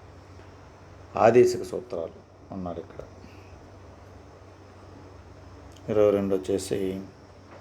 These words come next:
ముప్పై ఒకటి నాటి భారత జాతీయ కాంగ్రెస్ కరాచీ తీర్మానం, ప్రపంచ మానవ హక్కుల ప్రకటన పంతొమ్మిది వందల నలభై ఎనిమిది, గాంధీజీ బోధనలు, సామ్యవాద సూత్రాలు అన్నీ కూడా పైవన్నీ.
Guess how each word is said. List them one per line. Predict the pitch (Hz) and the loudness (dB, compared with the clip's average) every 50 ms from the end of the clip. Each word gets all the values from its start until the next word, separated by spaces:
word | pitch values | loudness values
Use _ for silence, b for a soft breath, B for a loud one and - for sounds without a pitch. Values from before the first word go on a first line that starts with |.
| B B B B B B B B - - - - 117 | B B B B B B B B -20 -20 -8 -4 -4
ముప్పై | 104 - - 117 107 104 | -2 2 4 6 6 6
ఒకటి | 104 98 - 98 98 | 4 2 -2 -4 -2
నాటి | 95 92 - 92 90 | -2 -2 -2 -2 0
భారత | 90 98 104 - 104 95 98 | 0 0 0 0 0 0 0
జాతీయ | 95 92 92 98 95 92 - | 0 0 0 -2 -4 -4 -4
కాంగ్రెస్ | 92 95 92 95 95 92 87 - - - - - - - - - | -4 -4 -4 -4 -4 -4 -6 -8 -12 -14 -16 -18 -20 -18 -12 -8
కరాచీ | 82 90 95 110 107 - 123 104 - | -4 0 2 2 2 2 0 -4 -2
తీర్మానం, | - 104 104 104 104 101 104 117 131 160 - - - - - - - | -2 -2 -2 -2 -2 -2 -2 -2 -4 -6 -8 -14 -20 -20 -20 -16 -8
ప్రపంచ | - 90 - - 95 90 90 92 87 85 | -6 -6 -4 -4 -6 -6 -6 -6 -4 0
మానవ | 92 107 110 104 104 | 2 2 2 2 2
హక్కుల | 101 - - 104 98 - | 0 -2 -2 -2 -2 0
ప్రకటన | - 98 95 98 95 95 | 0 -2 0 -2 -4 -6
పంతొమ్మిది | - 87 92 98 101 101 | -6 -4 -4 -4 -2 -2
వందల | 101 101 98 92 85 | 0 0 -2 -2 -4
నలభై | 82 87 95 95 101 104 104 | -6 -6 -4 -2 0 0 0
ఎనిమిది, | 104 101 104 104 120 123 - B B B - - 98 | -2 -4 -6 -8 -8 -10 -12 B B B -8 -2 0
గాంధీజీ | 98 107 113 113 110 98 104 95 | 2 2 4 2 2 2 0 0
బోధనలు, | 98 98 98 98 98 98 104 120 123 120 | 2 2 2 2 2 2 0 -2 -2 -4
సామ్యవాద | - 92 95 101 98 92 92 90 - - | -4 -4 -4 -2 0 0 0 -2 -2 -4
సూత్రాలు | 87 90 - - 92 90 85 92 | -8 -10 -8 -8 -10 -8 -4 -2
అన్నీ | 110 120 117 110 98 92 | 0 2 2 2 0 0
కూడా | 87 - - - - - - - | -4 -4 -8 -14 -20 -20 -8 -2
పైవన్నీ. | - 104 101 98 95 92 90 | 0 0 2 2 0 -2 -6